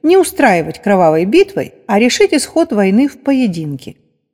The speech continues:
Римляне выставили на поединок трёх братьев-близнецов Горациев, а их противники –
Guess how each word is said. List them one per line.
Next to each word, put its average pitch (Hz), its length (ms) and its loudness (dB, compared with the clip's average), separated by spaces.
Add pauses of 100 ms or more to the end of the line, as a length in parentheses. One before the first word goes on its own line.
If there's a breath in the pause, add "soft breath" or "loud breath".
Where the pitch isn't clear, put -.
(360)
Римляне 220 680 0
выставили 320 520 0
на 285 140 0
поединок 247 540 0
трёх 269 260 0
братьев-близнецов 214 1120 0
Горациев, 196 760 -2 (480)
а - 140 0
их 226 180 0
противники – 233 800 -2